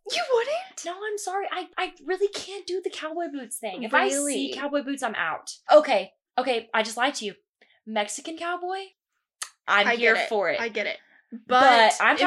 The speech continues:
Speaker 1: we're
Speaker 2: about
Speaker 1: talking about openness, they're not the most open.
Speaker 2: I mean, I didn't, yeah.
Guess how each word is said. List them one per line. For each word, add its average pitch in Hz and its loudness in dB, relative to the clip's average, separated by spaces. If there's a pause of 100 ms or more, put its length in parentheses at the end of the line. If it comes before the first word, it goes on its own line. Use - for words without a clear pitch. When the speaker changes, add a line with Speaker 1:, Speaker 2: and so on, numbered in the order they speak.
(120)
Speaker 1:
we're - 6
Speaker 2:
about 381 4
Speaker 1:
talking 359 0
about 330 2
openness, 294 -6 (200)
they're 208 -6
not 202 -8
the 202 -14
most 208 -8
open. 214 -10 (340)
Speaker 2:
I 202 -2
mean, 185 -10 (260)
I 170 -6
didn't, 160 -18
yeah. 175 -6